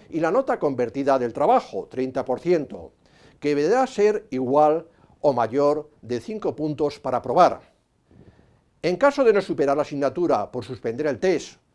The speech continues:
o no llegar a una calificación mínima de cinco puntos en la suma de las dos calificaciones, deberá ser evaluado de,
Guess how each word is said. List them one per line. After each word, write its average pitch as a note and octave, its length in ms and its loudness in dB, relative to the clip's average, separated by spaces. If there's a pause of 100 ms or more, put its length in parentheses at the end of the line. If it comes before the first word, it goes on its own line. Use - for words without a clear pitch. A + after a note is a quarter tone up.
(300)
o D#3 180 6
no A3+ 120 6
llegar A3+ 280 4
a G3+ 40 2
una E3 200 0
calificación C#3+ 720 2
mínima D#3+ 380 0
de A#2+ 100 -2
cinco F3 320 -2
puntos F#3+ 420 2
en C3 100 -10
la C3+ 100 -2
suma F#3+ 260 -2
de A#2+ 100 -2
las A2+ 140 -4
dos G#3+ 160 0
calificaciones, D3+ 960 -2 (600)
deberá E3 420 -2
ser B3 180 -2
evaluado E3 720 2
de, - 240 -10